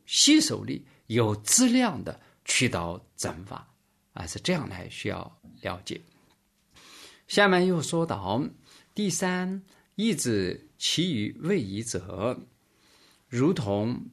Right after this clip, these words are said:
毗奈耶教所说，不经不说法，无柄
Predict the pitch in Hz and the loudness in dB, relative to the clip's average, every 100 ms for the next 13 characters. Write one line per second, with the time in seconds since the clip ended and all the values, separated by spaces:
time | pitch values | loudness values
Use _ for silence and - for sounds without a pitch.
0 | _ - 180 196 113 113 165 101 - 123 | _ -4 0 2 2 0 -2 -2 -4 -4
1 | 107 90 - 151 98 - 156 165 165 _ | -4 -8 -6 -4 -4 -8 -10 -12 -18 _
2 | _ _ _ 214 139 104 135 143 170 - | _ _ _ -2 -2 0 0 0 -2 -10
3 | - 139 - 156 151 - - 107 - - | -10 -6 -4 -4 -6 -8 -10 -10 -12 -16
4 | _ _ _ - 120 135 135 113 117 | _ _ _ -2 0 0 0 -2 -2